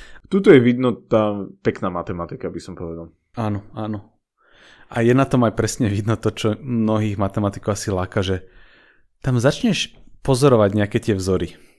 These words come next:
Speaker 2: A je to možno jak taká blúdička, vieš, čo ťa vtiahne do močiaru, ale tak blúdičky majú svoje čaro.
Speaker 1: Áno, určite. Veď preto za nimi ľudia idú do toho močiaru.
Speaker 2: Tak, presne.
Speaker 1: <laughs>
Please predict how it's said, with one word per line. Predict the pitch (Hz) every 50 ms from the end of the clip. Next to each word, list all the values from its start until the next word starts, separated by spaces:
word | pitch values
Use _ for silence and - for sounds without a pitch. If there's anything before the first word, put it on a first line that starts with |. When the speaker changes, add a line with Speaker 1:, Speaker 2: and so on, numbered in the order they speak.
| _ _ _ _ _ _ _ _ _ _ _
Speaker 2:
A | - 117
je | 110
to | - 143
možno | 135 127 123 120 127 123
jak | 117 -
taká | - 127 - 131 107
blúdička, | 104 104 101 98 101 110 - - - -
vieš, | 104 107 127 123 - 107
čo | - -
ťa | 110
vtiahne | - - - 113 101 98 123 113
do | 101 -
močiaru, | 117 107 104 101 - - 113 101 95 104 135 139 - - - _ -
ale | - - 110 104 101 101 101 101 101 101 101 - _ _ -
tak | - 110 - - _ _ _ _ -
blúdičky | - 120 123 127 123 - - - 127
majú | 107 104 107 107
svoje | 104 95 - - 98 92 87
čaro. | - - 92 85 82 - - - _ _ -
Speaker 1:
Áno, | 151 - 139 147 120
určite. | 104 101 - 131 110 - 98 95 - _ _ _ _ _ - 113
Veď | - 113 107 - - - -
preto | - 131 120 120 - 127
za | 113 127 120
nimi | 123 120 120
ľudia | 120 120 123 117 117 110
idú | 110 113 107 101 90 98 107
do | 120 95 92
toho | - - 90
močiaru. | 90 87 - - - 87 85
Speaker 2:
Tak, | - - - _
presne. | - - - 104 - - 98 87
Speaker 1:
<laughs> | -